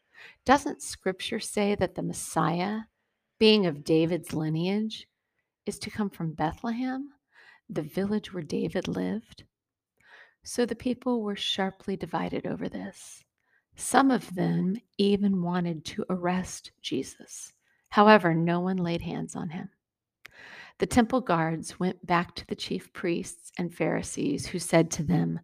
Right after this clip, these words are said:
"Why haven't you brought him in?" "No one ever spoke like that before," the guards re-, responded. "So you too have been taken in?" the Pharisees replied. "Do any of the Sanhedrin believe in him?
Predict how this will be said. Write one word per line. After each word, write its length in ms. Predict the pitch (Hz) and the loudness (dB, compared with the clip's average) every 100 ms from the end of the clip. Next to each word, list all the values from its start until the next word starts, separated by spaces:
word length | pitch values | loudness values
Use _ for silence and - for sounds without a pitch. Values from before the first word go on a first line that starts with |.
| - - - - - _ | -12 -20 -20 -20 -20 _
"Why 180 | 196 233 | 0 2
haven't 320 | 254 240 240 | 4 2 2
you 100 | 208 | -2
brought 280 | 190 185 - | 0 -2 -2
him 140 | 180 | -2
in?" 280 | 185 185 180 - _ _ _ _ _ _ - _ 208 | 0 -2 -6 -16 _ _ _ _ _ _ -20 _ 2
"No 120 | 233 | 4
one 180 | 233 214 | 4 2
ever 220 | 190 208 | -2 -4
spoke 420 | - 202 254 - | 0 0 0 0
like 200 | - - | -4 -2
that 180 | - - _ | -8 -8 _
before," 560 | - - - - - 196 | -10 -8 -6 -6 -8 -8
the 80 | 220 | -4
guards 380 | - 90 - - | 0 -2 -4 -8
re-, 80 | - _ - | -10 _ -8
responded. 680 | 196 - 190 - - 214 202 - _ _ _ _ _ _ - - - - | -8 -4 -4 -2 -2 -2 -6 -16 _ _ _ _ _ _ -20 -20 -20 -6
"So 280 | - 233 220 | 6 8 8
you 380 | 190 214 240 | 4 0 0
too 580 | 233 - - 185 175 202 | -2 -6 -4 0 0 0
have 260 | 202 214 - | 0 0 2
been 120 | 220 | 0
taken 360 | 220 240 - 240 | 2 0 2 -2
in?" 220 | 247 254 | 0 -2
the 80 | 254 | -4
Pharisees 600 | 254 240 247 - 247 - | -4 -4 -4 -6 -6 -6
replied. 640 | 269 - 233 247 269 - - _ _ - - - - | -8 -4 -2 -2 -4 -8 -20 _ _ -20 -20 -18 -6
"Do 140 | - 254 | 2 6
any 260 | 247 277 | 6 4
of 140 | 330 - | 0 -4
the 80 | 302 | -6
Sanhedrin 840 | - 262 175 - 170 165 240 254 | -2 -2 -2 -2 -4 -4 -6 -4
believe 300 | 277 277 285 | -4 -4 -6
in 100 | 285 | -6
him? 280 | 302 302 | -6 -6